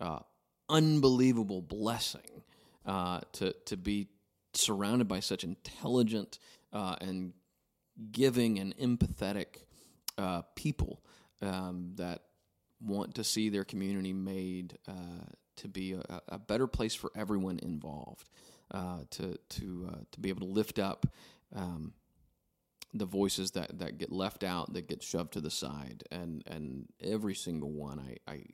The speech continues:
I see involved with us, uh, brings that in, in different ways, and it's so wonderful. Yeah.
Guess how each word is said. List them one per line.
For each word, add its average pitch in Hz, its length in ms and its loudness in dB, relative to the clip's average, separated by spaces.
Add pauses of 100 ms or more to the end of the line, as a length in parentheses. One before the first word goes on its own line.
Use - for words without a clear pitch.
(100)
I 76 140 -12
see 87 460 -4 (500)
involved 87 460 0
with 85 200 -6
us, - 400 -4
uh, 60 280 -8 (1200)
brings 98 380 0
that 82 340 -2
in, 82 240 -6
in 92 160 -4
different 95 440 -4
ways, 76 420 -4
and 80 100 -8
it's - 140 -6
so 85 160 -2
wonderful. 73 560 -10
Yeah. - 100 -12